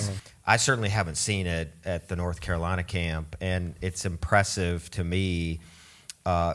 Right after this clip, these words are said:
Speaker 2: to see these young men and women want to grow, like, and grow spiritually. They're not there to just sort of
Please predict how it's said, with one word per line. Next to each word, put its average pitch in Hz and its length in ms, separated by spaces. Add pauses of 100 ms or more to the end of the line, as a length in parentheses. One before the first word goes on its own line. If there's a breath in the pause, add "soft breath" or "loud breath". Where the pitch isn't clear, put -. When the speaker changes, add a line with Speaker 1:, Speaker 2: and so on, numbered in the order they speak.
Speaker 2:
to 110 100
see 110 280
these 95 240
young 98 280
men 90 360
and 87 240
women 90 420 (100)
want 104 500
to 104 100
grow, 76 360 (680)
like, 90 340 (340 loud breath)
and 120 180
grow 123 260
spiritually. 98 920 (200)
They're 101 200
not 117 320
there 107 420
to 98 160
just 101 420 (460 loud breath)
sort 110 240
of 82 300